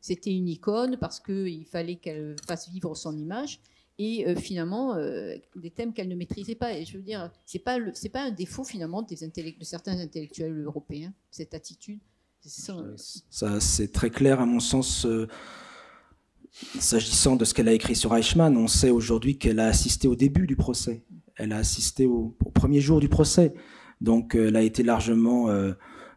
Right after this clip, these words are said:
Speaker 2: euh, bernée, illusionnée par, euh, l'image que ce criminel nazi a voulu donner de lui-même, c'est-à-dire un petit, un petit homme, un petit fonctionnaire zélé qui ne faisait que son travail et qui n'était pas particulièrement, euh, antisémite. Euh, cette image a volé en éclats. Enfin, vous avez des,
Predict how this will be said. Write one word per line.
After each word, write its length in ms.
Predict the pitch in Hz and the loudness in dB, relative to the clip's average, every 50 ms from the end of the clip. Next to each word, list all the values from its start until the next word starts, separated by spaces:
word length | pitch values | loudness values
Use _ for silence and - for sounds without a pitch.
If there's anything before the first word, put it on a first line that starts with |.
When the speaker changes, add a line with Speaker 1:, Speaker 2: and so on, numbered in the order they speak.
| - - | -4 -2
Speaker 2:
euh, 260 | 110 110 104 104 101 | 0 0 2 0 0
bernée, 480 | 98 92 117 113 101 110 113 123 139 151 | 0 0 0 0 2 4 6 6 8 8
illusionnée 640 | 147 123 113 107 110 104 107 113 113 123 135 139 139 | 8 6 4 4 2 0 0 2 2 4 4 4 4
par, 420 | - - 110 107 104 101 98 101 | 2 2 0 0 -2 -8 -8 -6
euh, 220 | 101 98 98 98 95 | -6 -4 -4 -4 -2
l'image 560 | 98 110 113 123 131 135 131 123 - - - | 2 4 4 6 6 4 4 2 0 -4 -6
que 80 | - | -6
ce 340 | 107 - - - 107 104 104 | -4 -4 -4 -4 -4 -4 -6
criminel 420 | 98 - - - 107 107 110 110 110 | -4 -2 -2 0 0 2 2 2 2
nazi 340 | 107 107 104 110 131 120 | 0 0 -2 -2 -2 -2
a 40 | 110 | -2
voulu 260 | 101 98 104 - - | -2 -4 -8 -10 -8
donner 220 | - 107 107 107 110 | -4 -2 -2 -2 -2
de 60 | 104 | 0
lui-même, 360 | 107 127 143 165 165 143 131 | 0 2 4 4 4 4 2
c'est-à-dire 360 | 113 - - 98 98 107 104 | 0 -4 -8 -8 -8 -6 -6
un 200 | 101 101 101 101 | -4 -4 -4 -2
petit, 460 | 92 - - - - - - 110 107 110 | 0 2 0 0 0 -4 -12 -10 -10 -6
un 60 | 104 | -2
petit 300 | - - - - 117 - - | 0 0 -2 -2 -6 -4 0
homme, 200 | 123 127 127 123 | 2 4 4 2
un 40 | 110 | 2
petit 260 | 113 - - - 120 | 0 -2 -2 -2 -4
fonctionnaire 600 | - - 120 110 - - 120 113 113 123 123 117 | -6 -6 -6 -6 -4 -4 -2 0 2 2 2 0
zélé 420 | 110 107 113 113 113 120 131 131 | 0 0 0 2 4 4 4 4
qui 120 | 127 - 117 | 2 -2 -6
ne 60 | 104 | -6
faisait 260 | - 113 110 113 113 | -4 -4 -4 -4 -4
que 100 | - 113 | -4 -4
son 160 | 104 - 120 | -2 -2 -2
travail 520 | 110 - - 110 107 120 127 135 131 120 113 - - - - - - - - | -2 -4 -4 -6 -4 -2 -2 -2 -2 -2 -4 -8 -14 -20 -20 -20 -16 -12 -10
et 40 | 120 | -6
qui 120 | - - | -2 2
n'était 240 | 120 113 113 - 120 | 2 2 2 2 0
pas 140 | - - - | 0 2 2
particulièrement, 880 | - 120 110 - - 110 - 120 113 113 110 104 110 117 120 120 117 110 | 2 0 -2 -4 -8 -8 -4 0 0 0 2 2 2 2 2 2 2 0
euh, 300 | 107 104 101 101 98 98 | 0 2 0 0 0 -2
antisémite. 800 | 113 110 95 104 - - - - - 107 104 131 165 170 - - - - - - - - - - - - | -2 -4 -6 -6 -6 -4 -4 -2 0 0 2 4 4 4 2 0 -10 -20 -20 -20 -20 -20 -20 -14 -8 -4
Euh, 460 | 98 101 104 104 104 104 101 101 101 | -2 -2 0 0 -2 -2 -2 -4 -4
cette 340 | 98 - - 101 98 - - | -2 -2 -2 -2 -2 0 2
image 260 | 113 113 120 120 113 | 4 4 4 4 4
a 60 | 107 | 0
volé 240 | 101 101 113 117 113 | 0 2 4 4 6
en 100 | 110 110 | 6 4
éclats. 280 | 117 123 120 - 170 151 | 4 4 4 4 4 4
Enfin, 200 | 135 - 110 104 | 2 0 -6 -12
vous 140 | 107 104 104 | -12 -12 -10
avez 160 | 104 104 113 | -8 -6 -4
des, 240 | 110 110 101 101 110 | -2 -2 -2 -4 -4